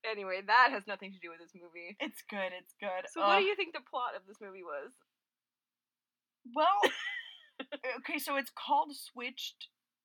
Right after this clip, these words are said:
Speaker 2: for Christmas.
Speaker 1: Yeah.
Speaker 2: So maybe it's wife swap? <laughs> But it's just twins.
Speaker 1: <laughs> 'Cause, like, they say they change places, and then they talk about Happy the dog.
Speaker 2: And they talk about Happy the dog, and then she says,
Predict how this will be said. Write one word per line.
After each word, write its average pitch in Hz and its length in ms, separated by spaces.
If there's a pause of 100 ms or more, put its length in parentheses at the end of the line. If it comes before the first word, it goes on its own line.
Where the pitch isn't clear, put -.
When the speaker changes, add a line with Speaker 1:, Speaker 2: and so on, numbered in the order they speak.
(140)
Speaker 2:
for 220 140
Christmas. 208 840
Speaker 1:
Yeah. 190 320 (800)
Speaker 2:
So - 320
maybe 330 340
it's 269 160
wife 220 360
swap? 370 440 (500)
<laughs> - 140 (440)
But 302 180 (240)
it's 277 260
just 269 160 (180)
twins. 214 540
Speaker 1:
<laughs> - 80
'Cause, 269 180
like, 330 300
they 302 140
say 320 260
they 359 160
change 302 500
places, 233 540 (500)
and 240 180
then 247 500 (600)
they 247 100
talk 254 220
about 240 240
Happy 220 300
the 202 80
dog. 156 380 (200)
Speaker 2:
And 269 80
they 277 60
talk 320 160
about 359 160
Happy 320 180
the 269 140
dog, 269 280 (140)
and 262 140
then 262 360
she 285 200
says, 262 480